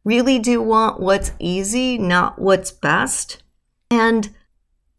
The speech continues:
that can be tough to deal with, no doubt about it. But if I can inspire you at all to go just a little bit deeper,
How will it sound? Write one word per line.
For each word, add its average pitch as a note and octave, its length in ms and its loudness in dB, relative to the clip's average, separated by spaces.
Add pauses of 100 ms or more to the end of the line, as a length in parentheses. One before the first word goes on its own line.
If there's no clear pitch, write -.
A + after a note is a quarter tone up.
(140)
that - 240 -2
can A#4 280 2
be F#4 200 4
tough D#4+ 380 -6
to C4+ 180 0
deal A#3+ 400 0
with, F3+ 320 0
no A3 260 0
doubt G3 400 2
about E3+ 440 4
it. - 240 -4 (240)
But - 400 4 (100)
if B3 220 2
I C4+ 220 6
can B3 460 -4
inspire F3 800 -2
you - 380 -8
at - 240 0
all - 400 -8 (540)
to A#3+ 100 0
go E3 400 2 (460)
just - 500 0
a C4 80 6
little A3+ 300 0
bit - 280 -4
deeper, - 540 -6